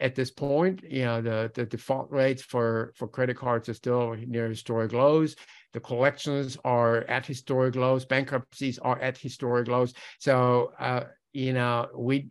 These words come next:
we, uh, some of these things have come up a tiny little bit, but when you look at a long-term chart, you know, they're still very low. And, and so I don't see any, um, stress overall in the credit card segment. Of course, there are subprime rated,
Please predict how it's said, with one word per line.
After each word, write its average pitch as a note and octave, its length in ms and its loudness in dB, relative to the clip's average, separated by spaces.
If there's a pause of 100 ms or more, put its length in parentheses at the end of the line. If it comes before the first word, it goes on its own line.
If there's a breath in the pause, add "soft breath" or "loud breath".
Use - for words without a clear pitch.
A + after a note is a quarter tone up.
we, A#2 800 -2
uh, B2 140 -6
some E3 240 2
of D3 80 4
these C3+ 200 0
things C#3 200 -2
have A2 180 -4
come C#3+ 280 0
up A#2 140 0
a A#2 40 -2
tiny C#3 400 0
little C#3+ 260 2
bit, C#3 480 -2 (280 loud breath)
but A#2+ 140 2
when B2+ 120 4
you A#2 120 0
look B2+ 200 2
at B2+ 80 2
a A2+ 60 0
long-term A#2+ 340 -2
chart, B2 400 0
you A#2+ 80 -2
know, A2 160 -2
they're G#2 140 -4
still A#2+ 240 -2
very A2 180 0
low. C3 280 4
And, A2+ 200 -2
and A2+ 160 -4 (300 loud breath)
so C3+ 200 2
I D3 220 4
don't D#3 220 2
see D#3 360 0
any, C#3 640 0
um, A2 360 -2 (400)
stress - 440 2 (320)
overall C#3 800 2
in C3 140 -2
the A2+ 80 0
credit D3+ 280 0
card B2 220 -2
segment. G#2 380 -6 (120)
Of - 120 -14
course, D3+ 240 6
there C#3 180 4
are B2 320 4
subprime C#3 640 0
rated, A#2 460 2